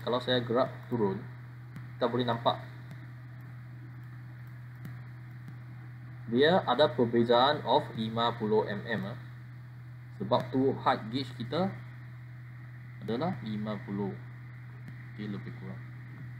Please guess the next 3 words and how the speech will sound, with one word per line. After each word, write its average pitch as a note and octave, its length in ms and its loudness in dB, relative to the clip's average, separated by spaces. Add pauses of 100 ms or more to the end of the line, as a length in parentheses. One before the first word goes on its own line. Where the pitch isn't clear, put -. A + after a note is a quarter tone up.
(1200)
Itulah C3+ 400 4
sebab G#2+ 400 4 (800)
tadi A#2 400 2